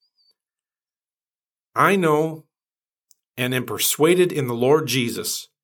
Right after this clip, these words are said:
that nothing is unclean in itself, but it is unclean for anyone who thinks it is unclean.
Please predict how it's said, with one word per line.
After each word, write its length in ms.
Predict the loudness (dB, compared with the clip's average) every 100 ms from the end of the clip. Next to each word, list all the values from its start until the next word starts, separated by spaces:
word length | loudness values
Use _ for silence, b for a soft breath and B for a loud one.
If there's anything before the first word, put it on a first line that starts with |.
| _ _ _ -10
that 140 | -8
nothing 600 | -4 2 2 2 -4 -4
is 280 | -4 -2 -2 0
unclean 720 | -2 -2 -6 -2 0 0 -4
in 160 | -4 -6
itself, 680 | -4 2 4 4 -2 -16 _ _ _ _ _ _ _ _ _ _ _ _ _ _ _ _ _ _ _ _ _ _
but 160 | 0 0
it 120 | 0 2
is 300 | 4 2 2
unclean 540 | 0 0 -2 0 0
for 200 | -2 -2
anyone 540 | 2 2 2 0 -4 -4
who 220 | -4 -2
thinks 640 | 0 2 2 0 -2 -4 _ _ _ _ _ _ _
it 180 | -2 0
is 220 | 0 0
unclean. 580 | -4 -6 -10 -10 -12 -18